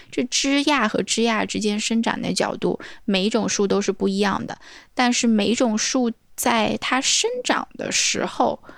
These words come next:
它的角度又都是固定的。甚至我们可以去看每一棵树的叶脉，叶脉的分叉，它的角度，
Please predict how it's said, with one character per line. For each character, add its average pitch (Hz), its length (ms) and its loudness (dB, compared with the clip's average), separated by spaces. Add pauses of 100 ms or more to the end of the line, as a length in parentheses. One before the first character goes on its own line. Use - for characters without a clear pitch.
(280)
它 - 120 -4
的 269 80 4
角 - 240 0
度 220 160 0
又 226 120 2
都 254 160 0
是 254 160 0
固 262 280 0
定 247 320 0
的。 - 160 -16 (300)
甚 320 220 0
至 277 120 0
我 214 80 2
们 180 100 -2
可 240 140 2
以 226 100 2
去 226 160 0
看 233 320 0
每 190 220 0
一 214 160 -2
棵 247 240 0
树 240 240 0
的 - 100 2
叶 254 380 2
脉， 240 400 0 (340)
叶 294 220 4
脉 247 200 4
的 180 140 0
分 202 300 -2
叉， - 240 -2
它 202 80 0
的 185 80 2
角 - 340 -2
度， - 220 -2